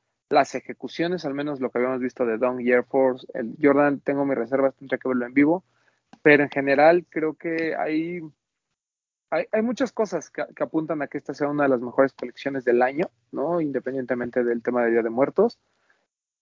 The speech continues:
Y esto de que hayan acudido al instituto, eh,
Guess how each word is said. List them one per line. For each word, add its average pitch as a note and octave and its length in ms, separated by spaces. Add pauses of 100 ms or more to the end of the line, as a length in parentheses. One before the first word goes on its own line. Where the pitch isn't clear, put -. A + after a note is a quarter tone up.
(220)
Y F#3+ 280
esto G3+ 540
de F3 200
que D#3 380
hayan F3 560 (420)
acudido D#3+ 800
al B2 280
instituto, C#3+ 880 (1160)
eh, C3+ 400